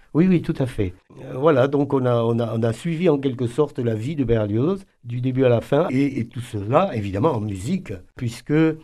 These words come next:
on a eu quelques extraits, d'abord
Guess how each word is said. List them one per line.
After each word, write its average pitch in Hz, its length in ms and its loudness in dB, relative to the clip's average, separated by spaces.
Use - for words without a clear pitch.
on 120 200 0
a 123 80 6
eu 120 80 4
quelques 120 380 -4
extraits, 165 640 -2
d'abord 135 640 2